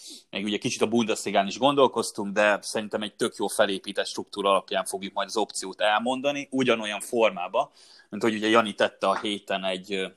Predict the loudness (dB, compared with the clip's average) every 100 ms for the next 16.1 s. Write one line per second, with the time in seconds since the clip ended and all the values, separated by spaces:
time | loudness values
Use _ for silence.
0 | _ 2 4 6 4 0 0 -4 -8 -8
1 | -4 -4 -2 -4 -4 -6 -4 -4 -4 -6
2 | -6 -10 -20 -20 -14 -4 0 4 4 4
3 | -2 -6 -6 -8 -6 -4 -2 -4 -6 -6
4 | -4 -4 -4 -6 _ _ _ _ _ _
5 | _ -14 0 4 6 6 2 2 6 4
6 | 4 -4 -8 -12 -10 -8 -8 -8 _ -20
7 | -20 -6 -2 -2 -2 -4 -2 -4 -4 0
8 | 2 4 6 6 4 -2 -4 -4 -4 -2
9 | 0 0 -2 -4 -6 -2 2 2 2 -2
10 | 0 0 0 -6 -8 -6 -6 2 2 2
11 | -2 -2 -4 -4 -6 -6 -4 0 0 -2
12 | -4 -2 0 -2 -2 -6 -6 -6 -4 2
13 | 4 6 4 4 -4 0 0 0 -4 -6
14 | -10 -16 -10 -8 -8 -12 -18 -16 -14 -4
15 | -2 0 -4 -4 -6 -6 -8 -4 -2 -2